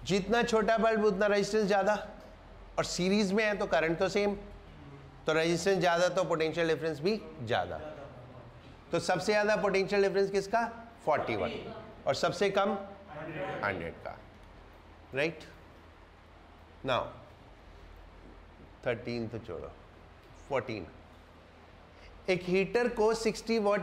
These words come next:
bulb के series में ज्वाइन किया, हीटर को सिक्सटी वाट के बल्ब के सीरीज में ज्वाइन किया,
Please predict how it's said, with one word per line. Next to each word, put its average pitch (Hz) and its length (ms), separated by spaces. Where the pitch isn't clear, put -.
bulb 156 280
के 196 120
series 139 400
में 175 140
ज्वाइन 143 280
किया, 73 200
हीटर 127 300
को 113 180
सिक्सटी 175 380
वाट 131 300
के 156 100
बल्ब 117 400
के 143 140
सीरीज 110 480
में 147 180
ज्वाइन 123 320
किया, 80 200